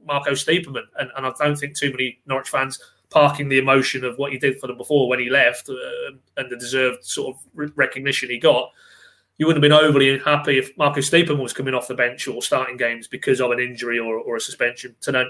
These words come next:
to the, the aforementioned trio. But so you would say, you would say purely in those terms, yes, they do need to do one. But let's be honest, if you're looking for a Miller Rashica level signing, you're talking another nine or ten million.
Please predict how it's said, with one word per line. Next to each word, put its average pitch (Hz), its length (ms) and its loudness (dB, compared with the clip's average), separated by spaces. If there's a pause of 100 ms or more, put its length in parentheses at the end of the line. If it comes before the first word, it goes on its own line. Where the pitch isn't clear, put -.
to 135 140 -8
the, 113 100 -10
the 131 100 -4
aforementioned 131 720 0
trio. 123 460 2
But 135 180 2 (840)
so - 140 4
you 151 120 6
would 170 160 6
say, 175 160 6
you 170 120 4
would 160 100 6
say 151 160 4
purely 165 320 6
in 139 60 4
those 180 220 6
terms, 127 220 0
yes, 175 240 2
they 139 100 -2
do 180 220 4
need 143 160 0
to 143 80 -4
do 131 160 4
one. 120 220 -6
But 156 360 4 (440)
let's 156 140 0
be 185 120 -2
honest, 175 320 0
if 147 140 -4
you're 160 80 0
looking 160 260 -2
for 147 160 -2
a 143 280 0 (280)
Miller 147 240 -2
Rashica 135 560 -2
level 120 220 -2
signing, 135 420 -6
you're 143 120 -8
talking 143 260 -2
another 143 240 -2
nine 143 240 0
or 135 40 -4
ten 151 200 0
million. 175 320 2